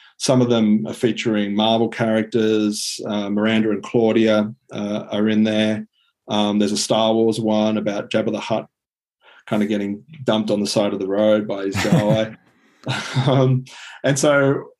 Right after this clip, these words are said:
yeah, I think probably that's gonna be a big focus of it. Um, I,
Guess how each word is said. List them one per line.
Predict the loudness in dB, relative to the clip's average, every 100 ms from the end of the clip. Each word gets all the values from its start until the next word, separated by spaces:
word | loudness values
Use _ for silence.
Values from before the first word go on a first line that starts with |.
| _ -4
yeah, | 2 4 4
I | 2
think | 2 0 -2 -6
probably | -2 2 2 2 0 0
that's | -2 -4 -4 -12 -14 -8
gonna | -4 -2
be | 0 0
a | -2
big | -4 -6 -4
focus | -2 -2 -2 -2
of | -2 0
it. | -2 -6 -12 _ _ _ _
Um, | 0 2 2 0 -2
I, | 0 0